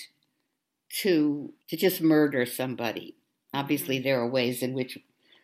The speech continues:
Speaker 1: we get around that, but, but it's never gonna be right. "Thou shalt not kill." Okay, I get it. But within these boundaries,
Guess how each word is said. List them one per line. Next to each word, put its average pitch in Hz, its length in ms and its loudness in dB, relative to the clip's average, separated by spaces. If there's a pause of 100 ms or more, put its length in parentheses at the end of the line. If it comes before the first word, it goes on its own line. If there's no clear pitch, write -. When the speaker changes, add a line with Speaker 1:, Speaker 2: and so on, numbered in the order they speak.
(300)
Speaker 1:
we 147 200 4
get 156 200 12
around 262 380 12
that, 151 340 8
but, 151 260 8 (640)
but 165 280 8
it's 196 160 0
never 247 260 10
gonna 208 240 8
be 180 120 6
right. 120 400 -2 (560)
"Thou 139 360 4
shalt 220 320 4
not 202 240 4
kill." 139 420 0 (400)
Okay, 147 480 -2 (140)
I 160 140 6
get 120 260 2
it. - 100 -16 (300)
But - 160 -8
within 254 600 2
these 240 360 2
boundaries, 196 1120 -8